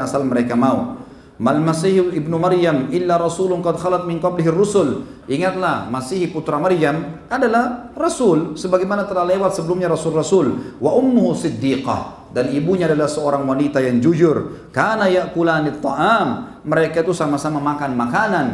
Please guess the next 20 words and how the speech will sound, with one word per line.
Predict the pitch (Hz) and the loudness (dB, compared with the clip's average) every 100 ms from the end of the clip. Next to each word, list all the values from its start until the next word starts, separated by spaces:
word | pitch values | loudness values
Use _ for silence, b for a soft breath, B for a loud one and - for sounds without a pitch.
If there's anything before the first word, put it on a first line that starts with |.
| 127 | -2
bukan | 147 202 202 | 0 0 0
Tuhan. | 254 233 175 123 107 - B B B | 2 2 2 2 0 -4 B B B
"Undur | 180 254 254 240 214 190 | 2 4 4 4 4 2
kaifa | 190 185 175 | 0 0 0
nubayyinu | 165 175 170 165 160 | 2 2 2 0 0
lahumul | 151 151 139 139 135 | 0 0 -2 -2 -2
ayati | 131 123 143 175 165 147 | 0 2 4 2 2 -2
tsumma | 139 131 127 | 0 0 0
undur | 127 123 123 | 0 0 0
anna | 139 135 127 | 0 2 2
yufakun." | 127 117 135 120 240 247 123 113 | 0 -2 -2 0 2 2 0 -2
Lihatlah | 143 147 147 | -2 -2 -2
bagaimana | 135 135 139 139 | -2 -4 -4 -4
kami | 139 135 135 | -4 -4 -4
menjelaskan | 127 143 196 - 233 | -2 -2 -2 -4 -6
kepada | 226 208 196 180 | -2 0 0 0
mereka | 170 160 151 | 0 0 -2
tanda-tanda | 147 139 143 135 135 | -2 -2 -2 0 0
ayat | 131 123 - | 2 0 0
kami | 143 180 | 0 0